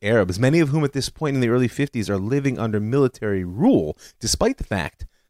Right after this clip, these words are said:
that they are citizens. And now you can ask the obvious question, which is, how on earth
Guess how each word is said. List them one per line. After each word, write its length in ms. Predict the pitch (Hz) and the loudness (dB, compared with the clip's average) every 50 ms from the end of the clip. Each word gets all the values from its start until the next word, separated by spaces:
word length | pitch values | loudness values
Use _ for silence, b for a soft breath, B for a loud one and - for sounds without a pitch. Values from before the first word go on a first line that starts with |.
| _ | _
that 140 | - 107 - | -6 -6 -2
they 140 | - 107 95 | 0 0 2
are 140 | 87 87 - | 2 2 0
citizens. 640 | - - 135 110 - - - 76 78 - _ - - _ _ _ _ _ _ _ _ | -2 0 0 0 0 0 -4 -8 -10 -12 _ -20 -20 _ _ _ _ _ _ _ _
And 120 | - 131 135 | -2 2 6
now 180 | 147 170 226 | 6 6 6
you 60 | 254 233 | 6 4
can 140 | - 127 | 2 2
ask 200 | 113 107 104 - | 2 2 2 2
the 80 | - 123 | 2 2
obvious 320 | 117 117 113 123 120 - | 2 2 2 0 0 -2
question, 400 | - - 139 131 139 - 107 90 | -2 0 0 0 2 0 -2 -2
which 160 | 92 98 - - | -2 -2 0 2
is, 160 | 110 101 - b b b b b | 0 0 0 b b b b b
how 220 | - - 175 220 | -8 -4 -2 -2
on 80 | 233 - _ - | -2 -2 _ -4
earth 320 | 131 123 - - - _ | -4 -4 -4 -4 -8 _